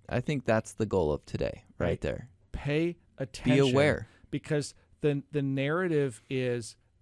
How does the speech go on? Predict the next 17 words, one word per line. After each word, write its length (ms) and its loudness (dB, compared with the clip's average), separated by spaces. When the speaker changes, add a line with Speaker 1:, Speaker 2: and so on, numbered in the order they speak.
Speaker 2:
evolving, 920 -6
right? 260 -4
Like, 240 -6
the 100 -2
way 260 2
the 120 2
markets 440 -2
are 60 -6
behaving 540 -6
are 120 -8
evolving. 480 -8
I'm 320 -4
blown 320 -2
away 340 -2
at 100 -10
how 220 -8
fast 540 -8